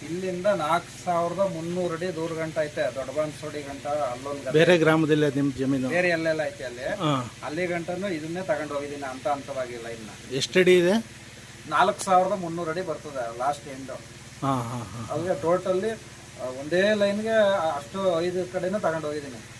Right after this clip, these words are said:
Speaker 2: ಅಂದ್ರೆ ಒಂದೂವರೆ ಕಿಲೋಮೀಟರ್ ಹತ್ತತ್ರ ಬರುತ್ತೆ.
Speaker 1: ಬರ್ತದೆ.
Speaker 2: ಹಾ, ಹಾ, ಹಾ. ಇಲ್ಲಿಂದ
Speaker 1: ಅದು ನಮ್ಮ
Speaker 2: ತಗೊಂಡು ಹೋಗಿದ್ದೀರಿ?
Speaker 1: ಸ್ನೇಹಿತರು ಈ ರೇವಣ್ಣ, ಸಂತೋಷ್ ಎಲ್ಲ ನನ್ಗೆ
Speaker 2: ಹ್ಮ್.
Speaker 1: ಗೊತ್ತಾಗಿಲ್ಲ ಅಂದ್ರೆ ಅವರು ಸೇರಿ ಹೆಲ್ಪ್ ಮಾಡ್ತಾರೆ. ನಾವು ಒಂದು ಪೈಪ್ ಲೈನ್ ಮಾಡ್ಬೇಕಾದಾಗ
Speaker 2: ಹಾ, ಹಾ.
Speaker 1: ಅದೆಲ್ಲ ನಾವೇ ಮಾಡ್ಕೊಳ್ಳೋದು ಪೈಪ್ ಲೈನ್.
Speaker 2: ಹಾ, ಹಾ, ಹಾ.
Speaker 1: ಏನೇ ಡ್ಯಾಮೇಜ್ ಆದ್ರೂ ಅವ್ರು ಐಡಿಯಾ ಕೊಡ್ತಾರೆ.
Speaker 2: ಹ್ಮ್, ಹ್ಮ್.
Speaker 1: ನನಗೆ ಗೊತ್ತಿರುವಂತದ್ದು ಅವ್ರು ಕೊಡ್ತೀವಿ,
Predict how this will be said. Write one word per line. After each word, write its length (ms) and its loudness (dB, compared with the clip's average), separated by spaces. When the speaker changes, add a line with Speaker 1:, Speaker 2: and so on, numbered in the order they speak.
Speaker 2:
ಅಂದ್ರೆ 200 4
ಒಂದೂವರೆ 340 6
ಕಿಲೋಮೀಟರ್ 520 2
ಹತ್ತತ್ರ 360 0
ಬರುತ್ತೆ. 480 -2
Speaker 1:
ಬರ್ತದೆ. 360 -8
Speaker 2:
ಹಾ, 60 -2
ಹಾ, 100 -4
ಹಾ. 280 -8
ಇಲ್ಲಿಂದ 200 6
Speaker 1:
ಅದು 100 8
ನಮ್ಮ 80 6
Speaker 2:
ತಗೊಂಡು 240 6
ಹೋಗಿದ್ದೀರಿ? 340 0
Speaker 1:
ಸ್ನೇಹಿತರು 720 0
ಈ 80 -2
ರೇವಣ್ಣ, 400 -4
ಸಂತೋಷ್ 420 -6
ಎಲ್ಲ 240 -4
ನನ್ಗೆ 580 -6
Speaker 2:
ಹ್ಮ್. 140 2
Speaker 1:
ಗೊತ್ತಾಗಿಲ್ಲ 440 2
ಅಂದ್ರೆ 180 0
ಅವರು 240 4
ಸೇರಿ 320 -2
ಹೆಲ್ಪ್ 280 -4
ಮಾಡ್ತಾರೆ. 460 0
ನಾವು 140 -4
ಒಂದು 200 -10
ಪೈಪ್ 200 -4
ಲೈನ್ 180 -6
ಮಾಡ್ಬೇಕಾದಾಗ 680 -6
Speaker 2:
ಹಾ, 500 -2
ಹಾ. 160 -6
Speaker 1:
ಅದೆಲ್ಲ 180 -2
ನಾವೇ 300 0
ಮಾಡ್ಕೊಳ್ಳೋದು 580 -4
ಪೈಪ್ 300 -10
ಲೈನ್. 200 -8
Speaker 2:
ಹಾ, 460 -10
ಹಾ, 100 0
ಹಾ. 440 -6
Speaker 1:
ಏನೇ 200 0
ಡ್ಯಾಮೇಜ್ 440 0
ಆದ್ರೂ 260 2
ಅವ್ರು 300 2
ಐಡಿಯಾ 180 0
ಕೊಡ್ತಾರೆ. 380 -6
Speaker 2:
ಹ್ಮ್, 500 2
ಹ್ಮ್. 120 0
Speaker 1:
ನನಗೆ 220 -2
ಗೊತ್ತಿರುವಂತದ್ದು 840 -2
ಅವ್ರು 240 0
ಕೊಡ್ತೀವಿ, 440 -10